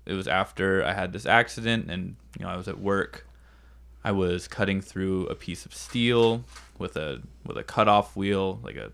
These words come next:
a thin handheld power tool, abrasive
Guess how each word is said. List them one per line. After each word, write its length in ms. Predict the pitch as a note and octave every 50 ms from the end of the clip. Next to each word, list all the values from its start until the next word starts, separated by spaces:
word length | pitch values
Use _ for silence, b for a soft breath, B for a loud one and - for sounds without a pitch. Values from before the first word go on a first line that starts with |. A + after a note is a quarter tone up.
| - b b b b b b b -
a 80 | -
thin 460 | G2+ - - - G#2+ G#2 G2+ G2+ G2 F#2+
handheld 640 | - - G#2 G2 F#2+ G2 G2 - F#2 F#2 F#2+ F#2 -
power 320 | - - F#2+ F#2 F#2+ F#2+
tool, 460 | F#2 - - F#2+ F#2+ F#2 F2+ F2+ E2+
abrasive 880 | E2+ E2 - - G2 F#2 F#2+ - - - F2+ F#2 F2+ - - - - -